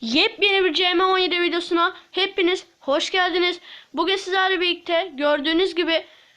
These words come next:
e, ilk maçımız Galatasaray'la ligde. Bugün sizlerle birlikte tekrardan söyleyeyim.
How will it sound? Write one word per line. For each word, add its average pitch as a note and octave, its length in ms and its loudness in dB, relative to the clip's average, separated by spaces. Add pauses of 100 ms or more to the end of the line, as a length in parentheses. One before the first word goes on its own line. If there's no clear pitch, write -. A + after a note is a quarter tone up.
(420)
e, C#4+ 260 0
ilk E4+ 400 -2
maçımız F4 480 0
Galatasaray'la E4+ 720 0
ligde. D4+ 680 -2 (300)
Bugün F4+ 280 -2
sizlerle G4 500 -2
birlikte F4+ 340 -2
tekrardan D4+ 540 -4
söyleyeyim. D4+ 540 -2